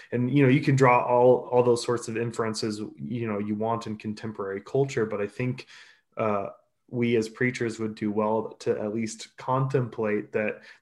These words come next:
this isn't just a, a time of revelation, you know, from the book of Revelation, when Christ will come and those, that rising and falling will happen.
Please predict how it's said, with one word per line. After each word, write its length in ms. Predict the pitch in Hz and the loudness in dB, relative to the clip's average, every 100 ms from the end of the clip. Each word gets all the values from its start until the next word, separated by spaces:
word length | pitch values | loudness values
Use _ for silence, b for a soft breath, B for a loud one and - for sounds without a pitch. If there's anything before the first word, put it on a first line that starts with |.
| - | 0
this 200 | 127 143 | 2 4
isn't 320 | 139 156 123 | 4 2 0
just 440 | 123 123 120 - - | 2 2 2 -6 -2
a, 440 | 120 113 110 107 110 B _ _ - - - - | 0 2 0 -2 -6 B _ _ -16 -14 -14 -10
a 60 | |
time 460 | 135 - 123 120 120 - | -8 -4 0 0 -2 -4
of 380 | 117 110 107 113 | -2 -2 -4 -2
revelation, 1000 | 117 113 107 107 113 113 113 104 107 107 | 0 0 0 0 0 -2 -6 -6 -8 -8
you 100 | 113 | -6
know, 140 | 107 104 | -6 -6
from 240 | - 113 | -6 -6
the 60 | 107 | 0
book 200 | 127 131 | 0 0
of 120 | 113 | -2
Revelation, 560 | 107 104 101 101 117 | -2 -4 -6 -6 -6
when 120 | 110 107 | -6 -6
Christ 360 | 107 113 - | -4 -6 -4
will 280 | 113 110 - - | -4 -6 -8 -14
come 360 | - 110 107 104 | -4 -2 -2 -4
and 360 | 110 107 104 104 - - | -6 -4 -4 -8 -20 0
those, 440 | 117 113 113 107 - B B | 4 4 2 -4 -14 B B
that 180 | 117 113 | -2 0
rising 340 | 113 113 110 107 | 2 2 0 -6
and 100 | 104 | -4
falling 320 | 110 104 98 | -6 -6 -6
will 80 | 85 | -8
happen. 600 | - 135 143 110 101 | -2 -2 -2 -4 -6